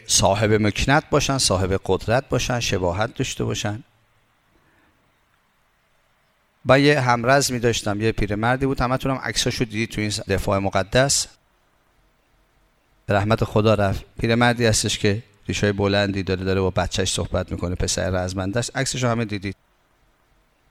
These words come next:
و ایشون تو درگیری با منافقین، منافقین زدن، تمام صورت این خورد شد. خب رفت جراحی کرد، دکترها تمام این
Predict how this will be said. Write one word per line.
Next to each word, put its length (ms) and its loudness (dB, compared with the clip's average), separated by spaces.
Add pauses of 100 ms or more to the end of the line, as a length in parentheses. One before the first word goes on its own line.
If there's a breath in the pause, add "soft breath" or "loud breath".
(540)
و 40 6
ایشون 200 4
تو 100 2
درگیری 420 4
با 100 4
منافقین، 680 0 (540)
منافقین 340 2
زدن، 280 4
تمام 360 4
صورت 500 4
این 200 0
خورد 340 4
شد. 320 -6 (1300)
خب 220 -2
رفت 200 2
جراحی 480 2
کرد، 260 -2
دکترها 360 2
تمام 460 -2
این 260 -6